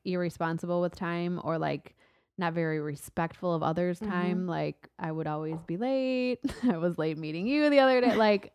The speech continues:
Speaker 1: I was like, "Oh, it's only five minutes, though." But, like, it just, I, but I also always wanted to say yes.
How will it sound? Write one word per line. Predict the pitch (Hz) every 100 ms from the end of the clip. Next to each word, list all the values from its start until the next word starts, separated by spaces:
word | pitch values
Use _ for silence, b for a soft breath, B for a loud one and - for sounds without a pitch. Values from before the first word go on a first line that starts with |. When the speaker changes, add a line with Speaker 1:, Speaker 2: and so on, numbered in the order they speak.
| 226
Speaker 1:
I | 208
was | 190
like, | 185
"Oh, | 233 233
it's | 196 -
only | 226 -
five | - -
minutes, | - - -
though." | - - B B B B
But, | 240
like, | 240 220 202 - - _ _
it | - 214
just, | 185 208 185 - - - _ _ _ _ _ _ _
I, | 185
but | - 190 185
I | -
also | 190 190 214
always | - 185 190
wanted | 180 175 170
to |
say | 165 175
yes. | 160 147 156 -